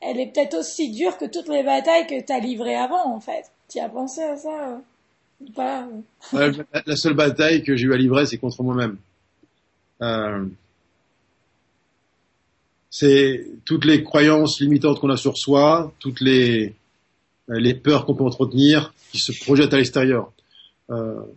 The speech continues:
Speaker 2: et quand bien même je rencontrerai encore, euh, une forme de, de résistance, d'hostilité devant moi, euh, qui je serai pour ne pas percevoir que c'est ma création, que ce qui est là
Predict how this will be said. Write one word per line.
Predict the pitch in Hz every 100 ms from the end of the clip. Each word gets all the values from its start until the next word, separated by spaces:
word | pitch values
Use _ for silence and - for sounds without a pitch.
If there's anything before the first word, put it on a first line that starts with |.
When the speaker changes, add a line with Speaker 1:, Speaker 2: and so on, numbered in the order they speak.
| -
Speaker 2:
et | 127
quand | 160
bien | 160 160
même | 170 143
je |
rencontrerai | 110 117 - 131
encore, | 139 127 156 135 127
euh, | 120 107 - _ _ _ _ 127
une | 123
forme | 120 147 143 139
de, | 123 123 117 120 110 101 _ _ _ _ -
de | 123
résistance, | 139 143 - 156 147 135
d'hostilité | 127 - 131 123 147 147 - _
devant | 117 143 135 135
moi, | 139 147 175 - _ _ _ _ _
euh, | 120 117 110 110 107
qui | 185
je | 147
serai | 139 - 180 175
pour | 139
ne | 139
pas | 139 160 156 147 135 120 - _ _ _ _
percevoir | 156 - 151 143 160 170 -
que | - 156 160
c'est | 135 151
ma | 143
création, | - 147 139 - 135 - -
que | 120
ce | -
qui | 139
est |
là | 139 147 160